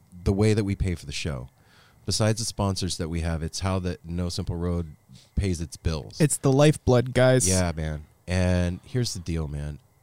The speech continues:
Speaker 1: Like I've said this before, back in the day when painters would paint, like, Michelangelo or Da Vinci or whoever,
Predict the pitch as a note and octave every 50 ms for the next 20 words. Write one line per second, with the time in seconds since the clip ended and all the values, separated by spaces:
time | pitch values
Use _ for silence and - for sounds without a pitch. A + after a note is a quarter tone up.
0 | - - _ _ _ _ _ _ _ _ _ _ - - - - - - _ _
1 | _ _ _ _ _ _ _ _ _ _ _ _ _ _ _ _ _ _ _ _
2 | _ _ _ _ _ _ _ _ _ _ _ _ _ _ _ _ _ _ G#2 G#2+
3 | A2 A2 - F#2+ - - - - _ _ - G#2+ G#2+ - - C3+ A#2+ G#2 G2+ G2
4 | - - G2 - - G2+ F2+ E2 D2+ - G#2 G#2 A2 - C3+ B2 A#2 G2 E2 -
5 | F2 E2 E2 D#2 D#2 D2+ D2+ - _ _ _ _ _ _ _ - F#2 F2+ F2 F2
6 | F2 E2+ E2+ E2+ E2 E2 E2 - - - - G2+ G#2 G2+ G2+ G2+ F#2+ - G2 F#2
7 | E2 - - - G2 F#2 F2+ F2+ F2+ - E2 E2+ E2 - - F2+ F2+ F2+ F2 -
8 | E2+ E2+ E2+ F2 E2+ E2 E2+ D#2 D#2 D#2 D#2 D#2 D2+ D2+ D2+ D2+ D2+ D2+ D2+ D#2
9 | D#2 D2+ D2 - - - - A#1+ - A#1+ A1+ - D#2+ D#2+ D#2+ F2+ E2+ F#2 F#2 F2+
10 | - - F#2 E2+ D#2+ D#2+ D#2+ D#2 D2+ D2 C#2+ D2+ F#2+ F#2+ G#2 A#2 A2 D2+ D2 C#2
11 | C2+